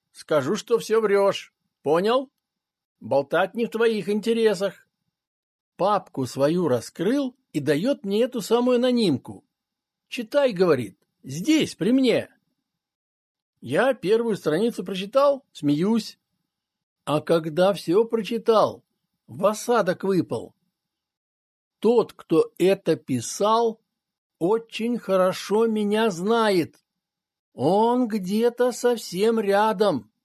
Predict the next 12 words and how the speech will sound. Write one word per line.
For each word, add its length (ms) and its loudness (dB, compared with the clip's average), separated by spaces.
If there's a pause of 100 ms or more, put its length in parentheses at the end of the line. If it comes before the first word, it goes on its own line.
(920)
Но 320 0
поразило 560 0
не 160 0
это. 580 0 (600)
То, 120 2
что 200 -4
там 260 0
написано, 760 -2 (180)
вообще 360 -4
в 60 2
основном 440 4
чушь. 580 -2